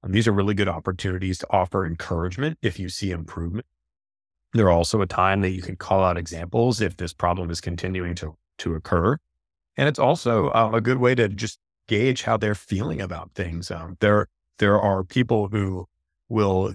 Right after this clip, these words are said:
take this feedback and say, "You know what? This is something I really wanna get better at. I'm gonna work hard at it." And there are other people who are kinda skeptical of it and maybe don't grasp the urgency of it or just don't think that it's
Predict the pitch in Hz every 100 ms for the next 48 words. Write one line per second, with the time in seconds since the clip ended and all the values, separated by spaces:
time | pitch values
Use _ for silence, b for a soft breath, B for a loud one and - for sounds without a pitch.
0 | - - 127 - 107 - 104 98 95 92
1 | 92 92 98 92 90 90 98 98 90 90
2 | 101 - 101 101 82 78 78 82 98 98
3 | 92 90 87 87 82 78 80 80 - -
4 | 87 87 82 80 85 87 - 87 92 123
5 | 139 110 120 120 180 175 151 139 120 120
6 | 113 127 113 - 120 - 117 101 92 87
7 | 90 90 98 101 98 92 - 92 90 -
8 | - 85 87 101 123 - 123 117 123 -
9 | 92 92 - 92 82 - 95 90 82 80